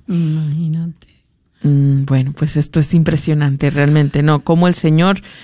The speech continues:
Speaker 2: eh, a cada una de las personas que hem-, hemos dicho que sí, a propagar esta devoción o que hemos hablado algún día a alguien, ¿verdad?, de esta devoción del Sagrado Corazón, le hemos aconsejado a alguien, ¿sabes qué?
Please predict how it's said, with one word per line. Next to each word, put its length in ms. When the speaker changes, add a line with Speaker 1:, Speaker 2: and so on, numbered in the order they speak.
Speaker 2:
eh, 340
a 60
cada 320
una 280
de 80
las 200
personas 500
que 300
hem-, 240
hemos 340
dicho 240
que 140
sí, 320
a 160
propagar 480
esta 340
devoción 720
o 100
que 140
hemos 300
hablado 500
algún 280
día 340
a 300
alguien, 360
¿verdad?, 320
de 80
esta 240
devoción 600
del 120
Sagrado 400
Corazón, 540
le 80
hemos 280
aconsejado 680
a 100
alguien, 300
¿sabes 300
qué? 180